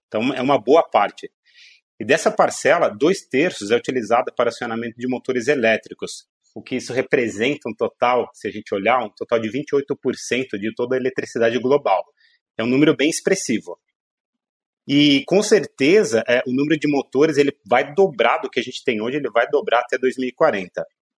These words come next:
Então, pra gente falar em rendimento, o quão importante é essa definição?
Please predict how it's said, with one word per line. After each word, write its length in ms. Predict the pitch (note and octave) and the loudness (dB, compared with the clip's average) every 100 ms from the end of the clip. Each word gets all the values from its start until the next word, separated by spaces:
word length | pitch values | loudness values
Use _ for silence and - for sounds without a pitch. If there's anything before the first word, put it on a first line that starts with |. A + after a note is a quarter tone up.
| - | -12
Então, 460 | C3 - A3 A3 - | -10 2 4 4 0
pra 100 | C#3+ | -2
gente 180 | F#3+ - | 0 0
falar 240 | A3 F#3+ | 2 2
em 80 | D#3+ | 2
rendimento, 880 | D3+ D3 B2 G#2+ E3+ G#3 - G#2 F2 _ _ _ | 0 0 -4 -4 -4 -4 -4 -4 -4 _ _ _
o 120 | C#3+ - | -20 0
quão 220 | G#3+ C#4+ | 2 2
importante 600 | C4 A#3 D3 - C#3 - | 2 2 2 2 0 2
é 20 | |
essa 160 | B2 B2+ | 0 0
definição? 640 | A#2 - A#2+ A2+ - F2+ | -2 -2 -4 -4 -4 -6